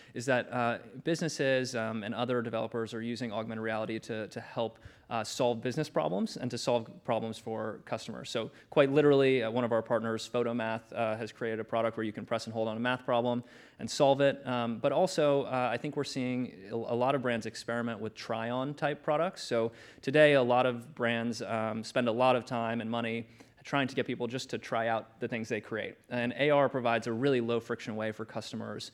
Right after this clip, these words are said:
uh, to do that. So I think we're seeing a lot of experimentation around trial as well, whether that's, you know, fashion products or, or things like that. And so I think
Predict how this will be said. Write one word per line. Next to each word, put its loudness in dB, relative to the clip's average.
uh, 0
to -4
do 0
that. -2
So 0
I 4
think 2
we're 0
seeing -2
a 0
lot 2
of 0
experimentation -6
around -6
trial -2
as -6
well, 0
whether -4
that's, -4
you -6
know, -6
fashion -4
products -6
or, -8
or -6
things -8
like -2
that. 0
And -6
so 4
I 4
think 0